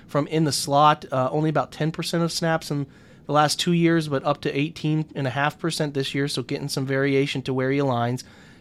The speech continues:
The guy has dropped six footballs, guys, and two hundred and eight college targets. That's a phenomenal number.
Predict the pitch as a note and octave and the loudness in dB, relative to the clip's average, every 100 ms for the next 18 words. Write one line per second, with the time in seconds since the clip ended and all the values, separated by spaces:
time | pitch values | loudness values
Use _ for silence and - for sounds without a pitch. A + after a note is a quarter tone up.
0 | - C3+ D3+ G3+ E3 D#3 D3+ - - - | -6 6 8 10 8 6 6 4 0 0
1 | G3 - F3+ E3+ C3+ A#2 G#2+ - A#2 A2+ | 0 0 0 0 0 0 -2 -6 -4 -4
2 | A#2 A#2+ C3 B2 - F3+ E3 D#3 C#3+ C#3 | -4 -6 -8 -6 -4 -2 0 0 -2 -4
3 | D3+ C#3 - B2+ A#2+ - - A#2 G#2+ E2+ | -4 -4 -2 -2 -2 -4 -6 -6 -6 -10
4 | - A#2+ B2+ - B2 B2 B2+ B2 A#2+ A2 | -8 -8 -8 -6 -4 0 0 0 -2 -4
5 | G#2 F2 B1 | -6 -10 -12